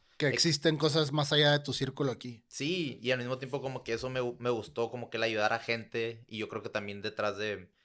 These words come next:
Speaker 2: de lo que estoy haciendo de mi chamba, también eso es como que me ayuda
Speaker 1: Ahí tuvo
Speaker 2: mucho.
Speaker 1: sus raíces.
Speaker 2: Exacto, sí, porque, pues, eh, cuando me fui a la universidad, pues, to-, tuvo, tomé la clase de homeless issues,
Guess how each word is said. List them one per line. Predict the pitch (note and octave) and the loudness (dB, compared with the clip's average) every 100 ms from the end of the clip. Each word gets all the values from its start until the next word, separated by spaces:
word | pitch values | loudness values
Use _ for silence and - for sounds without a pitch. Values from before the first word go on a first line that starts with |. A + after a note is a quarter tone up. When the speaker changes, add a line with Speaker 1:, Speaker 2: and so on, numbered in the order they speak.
| _ | _
Speaker 2:
de | - | -2
lo | A2+ | -2
que | - | -2
estoy | - | -4
haciendo | A2+ A2+ A#2 | -4 -4 -4
de | A2+ | -6
mi | G#2+ | -6
chamba, | - A2+ G#2+ A2 A2 - _ _ _ | -2 -2 -2 -6 -6 -14 _ _ _
también | A2 G#2+ G#2+ | -4 -2 -6
eso | G#2+ G#2+ | -8 -10
es | |
como | - A2 G#2 | -8 -8 -6
que | G2+ | -8
me | F#2+ | -8
ayuda | G2+ G#2 | -4 6
Speaker 1:
Ahí | D#3 D#3 | 6 8
tuvo | D#3+ D3+ | 6 6
Speaker 2:
mucho. | C#3+ | 6
Speaker 1:
sus | E3 | 4
raíces. | D3+ C3+ D3 C#3+ A2+ - - _ | 4 4 4 0 -4 -6 -10 _
Speaker 2:
Exacto, | A2+ - A#2+ - F#2+ G2 _ | -8 -2 -2 -2 -12 -14 _
sí, | - C3+ F3+ | -10 -6 -4
porque, | D3 A#2 | -4 -4
pues, | G#2+ A#2 | -6 -6
eh, | G#2+ G#2+ F#2+ | -4 -6 -4
cuando | A2 G#2+ | -4 -4
me | |
fui | G2+ | -6
a | G#2+ | -6
la | |
universidad, | A#2+ A#2+ A#2 G2+ G#2+ G#2+ | -4 -6 -4 0 0 0
pues, | - - | -6 -10
to-, | - G2+ - | -8 -8 -6
tuvo, | G#2 G#2+ G#2+ - | -8 -8 -10 -8
tomé | G#2 G2+ | -6 -4
la | G2+ | -4
clase | G2+ A2 | -4 -6
de | G2 | -6
homeless | G#2+ G#2 G#2 G2+ | -6 -6 -8 -6
issues, | A2 A2+ G#2+ G2+ - | -6 -6 -12 -16 -20